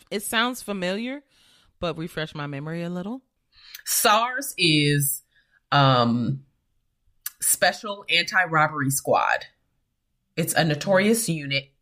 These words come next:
Speaker 2: of the Nigerian police with a long record of abuse of Ni-, on Nigerian citizens. So
Speaker 1: Oh,
Speaker 2: basically,
Speaker 1: yeah.
Speaker 2: the End sars was a, um, social movement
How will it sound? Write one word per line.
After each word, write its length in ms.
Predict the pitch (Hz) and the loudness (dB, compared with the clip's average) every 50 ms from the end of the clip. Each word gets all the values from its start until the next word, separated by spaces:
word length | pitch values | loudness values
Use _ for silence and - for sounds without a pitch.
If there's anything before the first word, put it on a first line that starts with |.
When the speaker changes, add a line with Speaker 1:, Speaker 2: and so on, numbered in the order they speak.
| _ - | _ 0
Speaker 2:
of 180 | 147 147 139 139 | 0 2 2 2
the 200 | 151 151 151 143 | 2 2 4 4
Nigerian 580 | 139 143 139 139 139 143 151 156 165 175 196 208 | 4 4 4 4 4 4 4 4 4 4 2 2
police 440 | - 233 190 143 127 123 135 - - | 0 2 2 2 2 2 0 -2 0
with 100 | 139 135 | 0 2
a 60 | 131 | 4
long 320 | 131 143 135 143 156 156 | 4 4 4 4 4 4
record 320 | 151 143 139 139 147 139 139 | 4 2 2 2 0 0 2
of 100 | 139 143 | 2 2
abuse 500 | 135 135 131 135 135 135 139 135 - - - - | 2 2 4 4 4 4 4 2 -2 -4 -2 0
of 120 | 156 147 | 2 4
Ni-, 140 | 151 143 - - - - | 4 2 2 -2 -2 0
on 240 | 156 151 143 143 143 | 2 4 6 6 6
Nigerian 540 | 139 135 143 143 139 147 143 139 135 131 131 | 6 6 4 2 2 2 4 4 4 4 2
citizens. 540 | 135 - 139 135 139 - - - - - - - - - - - - - - | 0 -2 -2 -2 -4 -6 -6 -8 -10 -12 -14 -16 -16 -14 -12 -12 -12 -10 -4
So 120 | - - 170 | -2 0 4
Speaker 1:
Oh, 40 | |
Speaker 2:
basically, 340 | 147 160 165 175 165 160 151 147 | 4 4 4 4 2 -2 -2 -2
Speaker 1:
yeah. 280 | 151 147 139 139 139 - _ _ _ - | -2 0 0 0 -2 -4 _ _ _ -4
Speaker 2:
the 200 | 156 160 139 - - | 0 0 0 0 0
End 400 | 185 208 226 233 233 226 208 208 - | 2 2 4 4 4 4 2 0 -2
sars 600 | - - - 185 156 151 147 147 147 147 147 143 156 | -4 0 2 4 4 6 6 6 6 4 2 0 -2
was 420 | 156 160 156 151 151 151 143 131 - | 0 2 4 6 4 4 2 0 2
a, 560 | 139 151 147 143 147 139 139 139 139 139 135 - - - - - - - - | 2 4 4 6 6 6 6 6 4 2 0 -2 -10 -20 -20 -20 -18 -4 0
um, 480 | - 143 139 131 131 127 120 117 123 | 4 4 6 6 6 4 4 2 2
social 420 | 139 - - 208 202 202 214 190 170 | 2 4 4 4 4 4 0 -2 -4
movement 720 | 165 160 151 156 156 143 143 131 117 98 85 - - - | -6 -8 -8 -8 -8 -6 -8 -8 -8 -8 -10 -10 -8 -8